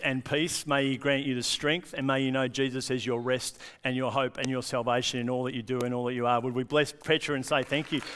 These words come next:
Well done, thank you. So there you are. If you have a story next week, be ready,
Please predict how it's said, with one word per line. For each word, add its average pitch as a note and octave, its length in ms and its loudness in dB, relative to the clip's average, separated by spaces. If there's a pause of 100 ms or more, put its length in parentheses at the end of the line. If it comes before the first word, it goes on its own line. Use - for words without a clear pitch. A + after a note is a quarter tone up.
Well D3 140 6
done, C#3+ 200 6
thank D3 240 0
you. C3+ 140 2 (3750)
So G3 140 6
there G3 100 6
you D#3+ 60 8
are. G3+ 80 10
If G3+ 80 0
you G#3 60 6
have F#3+ 100 6
a D3+ 60 -2
story F3+ 320 6
next F3 240 0
week, F3 360 2
be D#3+ 140 2
ready, F3+ 320 2